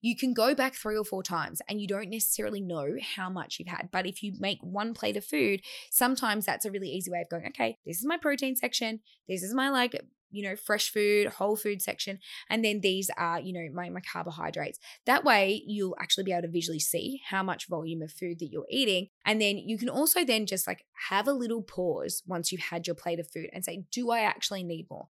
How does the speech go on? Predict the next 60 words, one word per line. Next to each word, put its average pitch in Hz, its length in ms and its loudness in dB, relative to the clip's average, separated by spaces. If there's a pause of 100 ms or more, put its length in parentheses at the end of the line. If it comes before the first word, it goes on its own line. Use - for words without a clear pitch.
Should 294 220 4
I 294 100 10
wait 214 300 6
a - 40 0
little 202 180 4
bit 180 340 2
and 190 120 -2
just 175 200 0
see 190 160 0
how 190 140 -2
that - 200 -4
food 185 160 -4
digests, - 640 -4
make 190 200 -4
sure - 140 -8
that 185 80 -8
my 170 140 -6
hunger 185 320 -12
cues, 190 320 -8
see 190 140 -2
if 190 60 -8
they 190 140 -2
dissipate?" 185 460 -4 (100)
If 392 100 0
they 392 140 4
don't, 214 340 4
then 247 160 2
maybe 214 220 2
go 180 180 -2
back, 175 460 -2
but 208 340 4 (300)
be 294 180 6
a 349 60 2
bit 349 160 0
more 330 160 2
mindful 180 800 -2 (120)
about 180 340 0
how 185 260 0
you're 180 200 -2
consuming 165 540 -4
foods, - 300 -6 (260)
in 285 160 2
particular 190 640 2
at - 160 -6
this 190 200 -2
time 165 280 -6
of 151 100 -10
year. 147 200 -4
You 180 140 -4
know, 151 280 -4
not 262 340 0
every 220 340 4
occasion 185 580 -4
that 190 120 -4
you 180 100 -8
have 180 260 -4
leading 185 220 -4
up - 100 -8
to - 80 -10
Christmas 180 440 -6